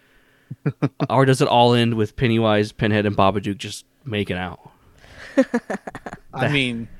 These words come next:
Speaker 2: could be.
Speaker 1: that
Speaker 2: They,
Speaker 1: if
Speaker 2: they could
Speaker 1: I
Speaker 2: be on,
Speaker 1: directed
Speaker 2: like,
Speaker 1: this,
Speaker 2: a
Speaker 1: it would be. <laughs>
Speaker 2: <laughs> It would all, they would all three be on a, a, a fur rug made of the man wolf. <laughs>
Speaker 1: And they would be like, "Why don't we just take over the world?" <laughs> Like, us three.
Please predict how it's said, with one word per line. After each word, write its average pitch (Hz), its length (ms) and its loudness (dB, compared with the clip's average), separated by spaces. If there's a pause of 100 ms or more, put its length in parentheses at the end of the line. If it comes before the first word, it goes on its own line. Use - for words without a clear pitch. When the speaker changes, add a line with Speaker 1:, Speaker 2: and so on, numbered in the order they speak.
(360)
Speaker 2:
could 156 200 2
be. 127 380 -4
Speaker 1:
that 131 200 4
Speaker 2:
They, - 40 2
Speaker 1:
if - 40 2
Speaker 2:
they 143 60 2
could 117 100 2
Speaker 1:
I 156 100 8
Speaker 2:
be - 80 6
on, 156 60 8
Speaker 1:
directed 127 160 6
Speaker 2:
like, 135 160 0
Speaker 1:
this, 135 420 2
Speaker 2:
a - 20 0
Speaker 1:
it 101 80 0
would 101 180 -2
be. 107 240 -2
<laughs> - 60 -10 (1000)
Speaker 2:
<laughs> 185 420 0
It 165 100 2
would 156 160 2
all, 156 200 2
they 147 160 -2
would 135 120 -2
all 143 120 2
three 143 240 -6
be 131 180 -4
on 127 140 -4
a, - 20 -4
a, 117 800 -8
a - 20 -18
fur 143 340 -2
rug 127 480 -4
made 123 200 -4
of 120 100 -8
the 123 80 -6
man 120 300 -6
wolf. 135 300 -6 (500)
<laughs> - 500 -12
Speaker 1:
And 147 120 2
they 143 60 6
would 139 100 4
be 139 100 4
like, 131 280 2 (600)
"Why 156 80 -6
don't 233 100 0
we 381 60 0
just - 140 -6
take 208 140 4
over 208 160 4
the 160 80 0
world?" 123 540 -4
<laughs> 214 60 0
Like, 180 140 0
us - 160 -4
three. 123 440 -6